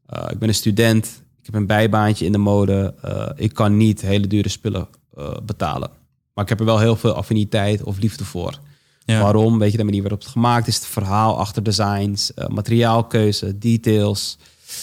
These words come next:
Speaker 1: Ik had daar gewoon heel veel mee. En, ehm, ja, vervolgens kan je het niet betalen als student. Ehm, en was ik eigenlijk een beetje, eh, ik was ook heel erg into sneakers, dus ik kocht veel Nike's, veel Adidas, veel Puma. En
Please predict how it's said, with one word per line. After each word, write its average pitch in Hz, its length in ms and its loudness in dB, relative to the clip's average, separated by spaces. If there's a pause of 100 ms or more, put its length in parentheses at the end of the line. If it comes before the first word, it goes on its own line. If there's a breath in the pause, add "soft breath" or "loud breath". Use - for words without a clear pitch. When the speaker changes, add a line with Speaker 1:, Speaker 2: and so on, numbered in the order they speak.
(160 loud breath)
Speaker 1:
Ik - 160 -8
had 107 140 0
daar 107 120 2
gewoon 107 200 -2
heel 104 180 2
veel 101 180 -2
mee. 95 380 -2
En, 104 500 0
ehm, 98 680 0 (880 soft breath)
ja, 107 160 0
vervolgens 110 380 0
kan 117 100 2
je 110 60 4
het 117 100 0
niet 110 80 0
betalen 107 380 2
als 107 120 0
student. 117 520 0 (160)
Ehm, - 460 -8 (580)
en 113 160 -2
was 113 120 2
ik 107 60 -4
eigenlijk 120 360 -2
een 117 100 2 (100)
beetje, 113 260 2
eh, 92 440 0
ik 113 80 -4
was 113 120 -2
ook 117 140 -2
heel 123 100 4
erg 110 100 2
into 104 180 -4
sneakers, 123 380 0
dus 107 140 -6
ik - 60 -20
kocht - 160 -8
veel 117 140 -2
Nike's, 117 380 -4
veel 110 120 -4
Adidas, 110 480 -2
veel 113 120 -4
Puma. 113 380 -6
En 110 80 -4